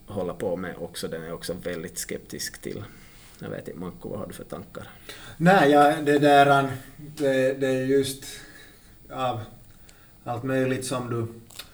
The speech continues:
Speaker 2: håller på och predikar, så är ju nog det här med fotbollsspråk och att det skulle vara viktigt att ha ett sånt, någonting som jag,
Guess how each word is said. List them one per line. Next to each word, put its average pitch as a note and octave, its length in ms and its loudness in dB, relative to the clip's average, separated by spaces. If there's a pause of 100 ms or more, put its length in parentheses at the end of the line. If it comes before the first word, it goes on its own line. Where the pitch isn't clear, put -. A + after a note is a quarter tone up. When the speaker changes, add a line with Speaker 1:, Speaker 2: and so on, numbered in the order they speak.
(420)
Speaker 2:
håller A#2+ 220 0
på C3 140 -4
och B2 260 -2
predikar, B2 560 -2
så A#2 140 -6
är A#2 120 -2
ju A#2 100 -4
nog A#2+ 160 -6
det A#2 80 -2
här A#2+ 140 -2
med A#2 220 -6
fotbollsspråk A#2+ 1300 -6
och A#2 480 -8
att A2 120 -10
det A2 100 -4
skulle A#2 160 -10
vara A2 100 -4
viktigt A#2 360 -8
att A2 140 -6
ha A2+ 220 -2
ett A2 120 -6
sånt, A#2+ 360 -8
någonting A#2 480 -6
som A2 220 -4
jag, G#2 180 -4